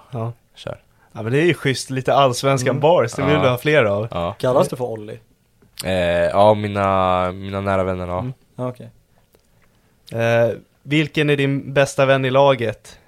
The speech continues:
Speaker 1: Eh, och, och vilka känner du sedan ungdomsåren i Bayern?
Speaker 2: Jag är nära med de unga,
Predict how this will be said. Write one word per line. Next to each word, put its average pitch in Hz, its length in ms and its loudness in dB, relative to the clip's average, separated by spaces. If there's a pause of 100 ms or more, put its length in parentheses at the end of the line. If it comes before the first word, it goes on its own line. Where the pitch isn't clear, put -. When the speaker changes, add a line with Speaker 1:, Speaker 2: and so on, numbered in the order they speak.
Speaker 1:
Eh, 117 340 -6
och, - 260 -10
och 131 200 -8
vilka 127 340 -4
känner 127 300 -4
du 120 100 -4
sedan 120 200 -4
ungdomsåren 120 720 -2
i 104 60 -4
Bayern? 104 360 -6 (4000)
Speaker 2:
Jag 123 160 -4
är 120 60 -4
nära 113 300 2
med 101 840 0
de - 340 -8
unga, 87 320 -4